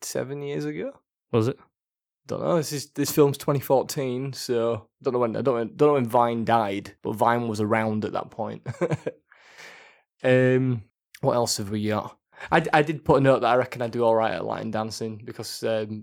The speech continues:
Speaker 1: they basically go to a club and it's just a little bit of jiggling, which is basically a dad dance, and that's basically what I do. <laughs> So that's
Speaker 2: But if there are any people into, you know, salsa or any kind of Latin dancing, we're not trying to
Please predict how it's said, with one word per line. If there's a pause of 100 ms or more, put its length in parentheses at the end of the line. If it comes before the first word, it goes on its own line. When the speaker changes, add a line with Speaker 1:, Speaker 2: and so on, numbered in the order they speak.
Speaker 1:
they
basically
go
to
a
club
and
it's
just
a
little
bit
of
jiggling,
which
is
basically
a
dad
dance,
and
that's
basically
what
I
do.
<laughs>
So
that's
Speaker 2:
But
if
there
are
any
people
into,
you
know,
salsa
or
any
kind
of
Latin
dancing, (480)
we're
not
trying
to